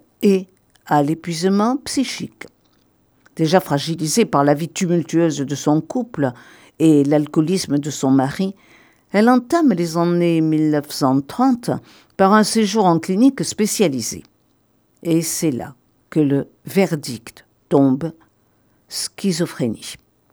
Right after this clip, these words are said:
Dès lors, plus rien ne pourra enrayer la chute. Zelda poursuit son activité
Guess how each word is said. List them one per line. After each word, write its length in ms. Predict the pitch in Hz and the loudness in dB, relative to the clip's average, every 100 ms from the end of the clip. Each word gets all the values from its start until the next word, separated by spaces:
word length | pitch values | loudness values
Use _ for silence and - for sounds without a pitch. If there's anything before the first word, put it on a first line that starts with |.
| _ _ _ _ _ | _ _ _ _ _
Dès 180 | 156 185 | -2 0
lors, 320 | 139 - - _ _ _ _ | 0 -4 -10 _ _ _ _
plus 220 | - 262 | -2 0
rien 340 | 277 170 156 151 - _ _ _ - | 0 0 -2 -2 -8 _ _ _ -2
ne 100 | 190 | -2
pourra 480 | 196 220 185 165 165 | 0 -2 2 0 2
enrayer 540 | 208 208 202 180 180 | 2 2 2 0 0
la 140 | 160 160 | 0 -2
chute. 540 | - 165 160 160 - _ _ _ _ _ _ | -4 -8 -6 -8 -8 _ _ _ _ _ _
Zelda 400 | - 214 190 185 | 2 2 4 2
poursuit 460 | 190 170 - - 180 | 0 -4 -8 -6 -6
son 220 | - 165 | 0 0
activité 840 | 165 - 180 160 165 - - 190 | 0 -4 -10 -8 -12 -10 -2 -2